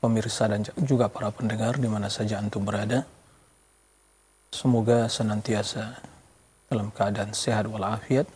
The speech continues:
dalam lindungan Allah Subhanahu wa taala. Allahumma amin. Kita bersyukur kepada Allah, memuji Allah Subhanahu wa taala karena Dialah yang berhak untuk dipuji. Bersyukur kepada Allah karena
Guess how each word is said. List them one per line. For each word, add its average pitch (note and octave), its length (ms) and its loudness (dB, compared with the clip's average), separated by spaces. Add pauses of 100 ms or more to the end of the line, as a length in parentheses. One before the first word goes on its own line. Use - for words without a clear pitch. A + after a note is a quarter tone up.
(140)
dalam G#2 320 -4
lindungan G#2+ 400 -4
Allah F#2+ 240 -8
Subhanahu G#2+ 720 -6
wa - 80 -14
taala. A2+ 320 -10 (160)
Allahumma A2 400 -2
amin. - 180 -18 (600)
Kita B2 640 4 (240)
bersyukur A#2 560 0
kepada A2+ 320 -2
Allah, A#2 400 0 (1040)
memuji A#2 400 0
Allah A2+ 240 -2
Subhanahu A2+ 640 0
wa A2+ 160 -2
taala A2 480 2 (240)
karena A2+ 240 -2
Dialah G#2+ 240 -2
yang G#2+ 160 -6
berhak - 320 -4
untuk B2 160 -2
dipuji. A#2 400 0 (1400)
Bersyukur C3+ 480 6
kepada C3 320 6
Allah C#3 400 6 (240)
karena A#2 560 -2